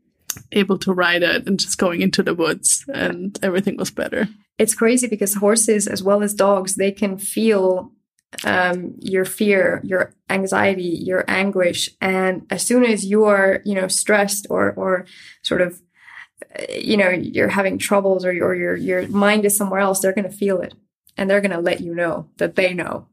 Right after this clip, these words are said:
Speaker 2: right? So
Speaker 1: Absolutely.
Speaker 2: i-, in a way, it is like my meditation. You know, before you get on the horse, before you're even in the stable, you know, everything is cleared out of your mind. Yeah.
Speaker 1: Yeah. So for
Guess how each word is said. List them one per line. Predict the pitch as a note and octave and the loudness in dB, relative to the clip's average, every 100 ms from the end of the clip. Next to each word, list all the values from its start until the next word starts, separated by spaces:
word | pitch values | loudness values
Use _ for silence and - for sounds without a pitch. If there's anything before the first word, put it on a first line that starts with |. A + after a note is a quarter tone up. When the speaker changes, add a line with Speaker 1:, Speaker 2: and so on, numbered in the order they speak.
| _ - | _ -6
Speaker 2:
right? | F#3 F3 F#3+ - | -2 0 -2 -4
So | A3 | 0
Speaker 1:
Absolutely. | G#3 G#3+ A3 G#3 G3 G3+ F3 | 2 2 4 2 2 -2 -2
Speaker 2:
i-, | D#3 - | -2 0
in | A#3 | 2
a | G#3+ | 2
way, | A#3 B3+ | 2 2
it | A3+ | 2
is | G#3+ A#3 - | 2 2 2
like | A#3 A3+ | 0 -2
my | A#3 G#3+ A3 | 0 -2 0
meditation. | A3 G#3+ G#3+ G3 F#3+ - - G3 | 0 0 0 0 0 -6 -8 -10
You | G3 | -6
know, | F#3 | -6
before | F#3+ - A3 | -4 0 2
you | A#3 | 2
get | G#3+ | 2
on | G3+ F#3+ | 0 -4
the | |
horse, | F#3 G#3 G3 | -2 0 0
before | - - G#3+ | -4 0 2
you're | A3 G3 G#3 | 2 0 -2
even | G3 | -2
in | G3 G3+ G3+ | -2 0 0
the | |
stable, | G#3 G3 G3+ F#3+ E3 E3 _ _ _ | 0 2 2 2 -2 -4 _ _ _
you | - | -4
know, | E3+ - - _ | -4 -4 -8 _
everything | - G3+ G#3 G#3 G#3 F3+ F3 - | -2 0 2 2 2 -2 -4 -8
is | F#3 F3+ - _ - | -8 -8 -14 _ -12
cleared | - G#3+ G3+ F#3+ | 0 4 6 4
out | F#3 F3+ | 2 0
of | E3+ | -4
your | F3 | -4
mind. | - - - - - _ _ | -2 -2 -4 -10 -14 _ _
Yeah. | A#3 A3 A#3 | -4 -2 0
Speaker 1:
Yeah. | B3 G#3+ G3 - - - _ _ - - F4 - - - - - - _ | 0 0 -2 -4 -12 -14 _ _ -20 -10 -8 -8 -16 -18 -18 -20 -20 _
So | - - C4 B3 A#3+ - _ _ _ _ _ _ _ _ _ _ _ | -4 2 4 4 2 -8 _ _ _ _ _ _ _ _ _ _ _
for | - - C#4 C4+ C4+ C4 | -18 0 2 4 2 0